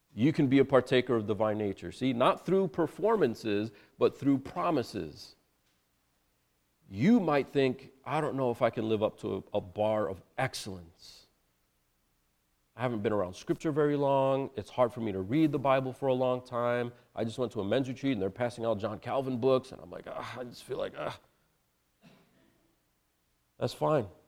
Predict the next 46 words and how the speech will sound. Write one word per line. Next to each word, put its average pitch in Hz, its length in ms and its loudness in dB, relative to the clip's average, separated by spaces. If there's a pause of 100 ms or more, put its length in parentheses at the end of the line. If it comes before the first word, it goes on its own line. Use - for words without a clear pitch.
(140)
You 131 160 -2
can 156 160 0
be 147 260 4
in 143 100 4
the 123 60 0
shallow 135 480 2
end 117 340 -2
growing, 113 560 0 (960)
and 104 100 -2
I 123 80 4
can 127 160 -4
guarantee 127 460 2
you 123 240 2
every 131 540 2 (260)
person 131 340 0
next 117 240 -2
to 120 60 -8
you 110 100 -2
here 127 240 0
feels 123 240 0
like 104 140 0
they're 110 140 4
in 104 80 0
the 98 60 -4
shallow 101 380 0
end. - 120 -12 (1400)
None 127 180 6
of 135 100 8
us 123 140 2
are 120 100 6
like, 107 220 6
"Oh, 123 160 -2
I'm 113 80 -2
so 123 280 4
glad 113 260 6
I'm 110 80 0
s-, - 260 -12
swimming 120 340 0
in 101 60 -4
such 107 340 0
deep 117 200 -4
water. 110 260 4 (180)
I'm 117 120 -2
so 127 200 4
profound 120 500 2
now." 92 240 -6